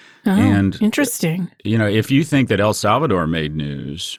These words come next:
Speaker 2: when it took some A T Ms and made it legal tender, what happens when we have the Eagle coin, which is backed by the full faith and government of the greatest experiment in the history of mankind, and that is U S government?
Speaker 1: Eagle coin. I
Speaker 2: So
Speaker 1: love
Speaker 2: I think
Speaker 1: that
Speaker 2: we should
Speaker 1: idea.
Speaker 2: play de-, I, I mean, first off,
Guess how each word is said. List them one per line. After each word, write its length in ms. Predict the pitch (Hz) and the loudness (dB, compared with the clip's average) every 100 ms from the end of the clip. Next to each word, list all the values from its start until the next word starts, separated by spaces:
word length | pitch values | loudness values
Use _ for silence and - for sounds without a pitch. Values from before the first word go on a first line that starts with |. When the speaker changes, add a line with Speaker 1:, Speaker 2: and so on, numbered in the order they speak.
| - | -8
Speaker 2:
when 220 | 92 92 | -2 -2
it 180 | 85 76 | -2 -4
took 180 | 107 87 | -6 -4
some 220 | 104 92 | -2 0
A 100 | 92 | 0
T 240 | - 87 | -2 -2
Ms 380 | 90 110 104 80 | 0 0 0 -2
and 180 | 82 85 | -2 -2
made 160 | 87 82 | -2 -4
it 100 | 78 | -4
legal 280 | 87 82 | -4 -4
tender, 260 | 78 90 85 | -4 -4 -4
what 160 | 92 123 | -2 -2
happens 460 | 117 - 104 - | -4 -4 -6 -4
when 200 | 87 87 | -4 -2
we 120 | 85 | -2
have 180 | 90 85 | -4 -6
the 180 | 73 85 | -6 -4
Eagle 320 | 123 131 92 | -4 -2 -4
coin, 520 | - 80 73 67 82 - _ _ _ _ - | -4 -6 -6 -6 -8 -10 _ _ _ _ -10
which 180 | 90 92 | -8 -6
is 100 | 90 | -4
backed 300 | 101 98 - | -2 -2 -2
by 120 | 95 | -4
the 80 | 90 | -2
full 200 | 98 95 | -4 -4
faith 320 | 101 92 85 | -2 -2 -2
and 100 | 90 | -2
government 360 | 87 90 92 90 | -2 -2 -2 -2
of 60 | |
the 80 | 80 | -4
greatest 320 | 87 87 85 | -4 -4 -4
experiment 540 | 85 - 87 87 87 87 | -8 -8 -4 -2 -2 -2
in 60 | |
the 40 | 87 | -2
history 260 | 92 - | -4 -4
of 60 | 85 | -2
mankind, 480 | 85 80 87 92 113 | -2 -4 -4 -4 -4
and 80 | 78 | -4
that 120 | 73 | -6
is 100 | 76 | -8
U 140 | 82 | -8
S 80 | 73 | -8
government? 460 | - 82 110 76 60 | -6 -6 -6 -8 -10
Speaker 1:
Eagle 40 | |
coin. 200 | - - - - - _ _ _ - - | -14 -18 -18 -20 -20 _ _ _ -20 -12
I 40 | |
Speaker 2:
So 160 | - 95 | -4 -2
Speaker 1:
love 100 | 90 | 0
Speaker 2:
I 80 | 135 | 0
think 140 | 143 | 0
Speaker 1:
that 40 | |
Speaker 2:
we 60 | 95 | -2
should 120 | 92 | -4
Speaker 1:
idea. 60 | 92 | -4
Speaker 2:
play 260 | 92 85 | -2 -2
de-, 280 | 80 95 98 | -4 -6 -4
I, 140 | 104 113 | -4 -2
I 60 | 117 | 0
mean, 160 | 120 - _ - | 0 -4 _ -6
first 240 | 170 - | -4 -2
off, 280 | 160 147 - | 0 0 -2